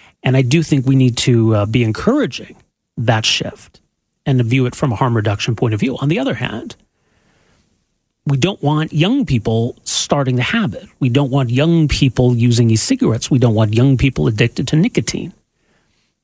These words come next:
So we intend for these products to be for adults, and we need to regulate them that way.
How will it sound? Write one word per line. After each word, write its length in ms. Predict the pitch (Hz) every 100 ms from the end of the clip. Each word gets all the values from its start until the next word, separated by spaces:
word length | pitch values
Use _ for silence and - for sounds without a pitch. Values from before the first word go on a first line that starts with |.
| _
So 160 | - 123
we 140 | 123
intend 420 | 120 127 175 175
for 160 | 160 147
these 180 | 135 123
products 480 | - 110 120 143 -
to 100 | 120
be 180 | 113
for 280 | 120 - 120 -
adults, 580 | 120 98 107 277 - - _ _ _ _ _ _ _ _
and 140 | - 107
we 100 | 110
need 140 | 110
to 80 | 123
regulate 420 | 117 110 104 104
them 120 | 131
that 200 | 165 160
way. 240 | - -